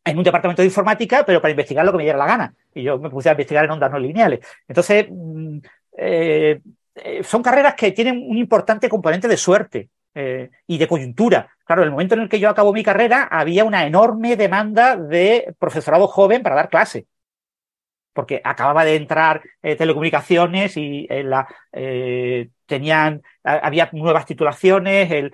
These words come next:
informática estaba demandando muchísimo profesorado.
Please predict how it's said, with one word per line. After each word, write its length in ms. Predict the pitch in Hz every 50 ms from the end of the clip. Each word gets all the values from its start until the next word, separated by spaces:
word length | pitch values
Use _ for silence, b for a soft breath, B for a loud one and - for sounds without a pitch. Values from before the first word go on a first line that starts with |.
| b b
informática 460 | - 156 - 160 143 156 156 156 165
estaba 200 | 147 - 165 165
demandando 500 | 160 165 160 156 147 143 170 233 226 208
muchísimo 360 | 185 160 - - 139 151 156 -
profesorado. 520 | - 131 - 135 - 139 127 123 113 113